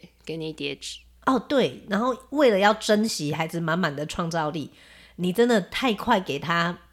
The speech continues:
Speaker 2: 比较有难度的媒材，比较不好控制的媒材，其实他会很容易被浇熄。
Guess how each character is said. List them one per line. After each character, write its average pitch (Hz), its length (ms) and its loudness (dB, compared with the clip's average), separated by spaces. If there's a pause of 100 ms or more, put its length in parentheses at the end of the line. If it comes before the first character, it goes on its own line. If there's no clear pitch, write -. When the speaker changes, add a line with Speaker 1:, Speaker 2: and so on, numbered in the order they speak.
(120)
Speaker 2:
比 165 200 -6
较 233 200 2
有 180 220 2
难 156 320 -6
度 226 160 0
的 175 100 -2
媒 147 220 -6
材， 160 160 -2
比 156 100 -6
较 196 100 2
不 233 180 0
好 185 140 2
控 185 220 0
制 180 80 -2
的 170 80 2
媒 151 180 -4
材， 143 200 -4
其 185 160 -4
实 208 80 0
他 202 220 2
会 214 100 4
很 151 80 0
容 165 180 0
易 190 60 0
被 180 320 -2
浇 151 260 -2
熄。 - 280 -4